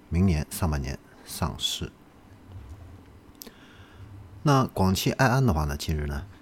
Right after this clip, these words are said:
又跟华为啊，基于广汽的G E P三点零底盘平台，然后华为提供C C A，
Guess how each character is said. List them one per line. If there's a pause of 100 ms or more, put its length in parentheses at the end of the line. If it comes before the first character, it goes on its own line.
(100)
又
跟
华
为
啊， (300)
基
于 (140)
广
汽
的 (120)
G
E
P
三
点
零 (100)
底
盘
平
台， (140)
然
后
华
为
提
供
C
C
A，